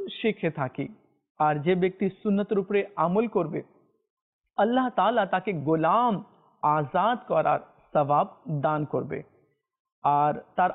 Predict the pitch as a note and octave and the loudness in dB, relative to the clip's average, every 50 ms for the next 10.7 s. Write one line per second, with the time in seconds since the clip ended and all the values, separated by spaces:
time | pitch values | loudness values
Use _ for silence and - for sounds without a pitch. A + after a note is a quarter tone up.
0 | - - E3+ G3+ A3 C4+ D4 D4 B3+ A#3 B3 B3+ B3+ G3+ G3 A3 - - G#3 G3+ | -2 -2 0 2 2 2 2 2 2 0 0 0 0 0 -2 -4 -4 -2 -2 0
1 | A3 A#3 B3 A#3+ A#3 - F3+ E3+ E3+ E3+ F3 - - - F3 G3 F#3+ - - D4 | 0 0 -2 -4 -2 0 0 2 2 2 0 -2 0 0 -2 0 0 -4 -4 -4
2 | D4 C#4 - - G#3 D#3+ D#3+ E3 F3+ G#3 A#3 G#3+ - F#3 G#3+ - - _ _ - | -4 -4 -2 -2 -2 -2 0 0 0 0 0 0 -2 -4 -4 -4 -8 _ _ -8
3 | D#3+ E3 F3 G3+ A3 G#3 - E3+ C#3+ C3 C3+ C#3 C#3 D#3 F#3 - _ _ _ _ | -4 -2 0 0 0 -2 -2 -4 -4 -4 -6 -6 -6 -8 -8 -10 _ _ _ _
4 | _ _ _ - C#3+ - - F3+ F#3+ G#3+ G#3 F3+ D#3+ E3+ F#3 A#3+ A#3+ - - F3 | _ _ _ -8 -6 -2 -2 0 0 0 -2 0 -2 -2 -2 -2 -4 -2 0 0
5 | E3+ D#3+ D#3+ E3 F3 C#3+ E3 D#3 - D#3 D#3 E3 F3 E3 D#3 D3 C#3+ D3+ D3 - | 2 2 2 0 -2 -4 -6 -6 -4 -4 -2 -2 -2 -2 -2 -4 -6 -6 -6 -4
6 | G3+ G3+ G#3 G3 E3+ D3 - - _ _ _ _ _ _ _ _ F#3 E3 - C4+ | -4 -2 0 0 0 -2 -2 -10 _ _ _ _ _ _ _ _ -6 -2 -2 -2
7 | A#3+ B3 B3+ C4 A3 B3 B3+ A#3 - - _ _ - F3 F3 F#3+ A3 G3+ - F#3+ | 0 0 -2 0 2 2 0 0 -2 -8 _ _ -2 -2 0 0 -2 -2 0 0
8 | E3+ F3 F#3 F3+ - F3 F3 F3+ F3+ F3 - F#3 E3+ - - - _ - F3 F3 | 0 0 -2 -4 -4 -2 -2 -2 -2 -2 -4 -6 -6 -6 -6 -10 _ -8 -4 -2
9 | B3+ B3+ A3 A#3 A3+ G#3 A#3+ A#3+ A#3 - - - - F3 F3 D#3+ F#3 G3+ G3+ G3+ | -2 0 0 -2 0 2 2 0 0 0 -6 -8 -2 -2 0 2 2 0 -2 -4
10 | - - F#3+ F3+ F3+ F3+ F3+ - - F3+ E3+ D#3+ F#3 | -6 -4 0 0 2 0 -2 -2 -2 -2 -2 -2 -4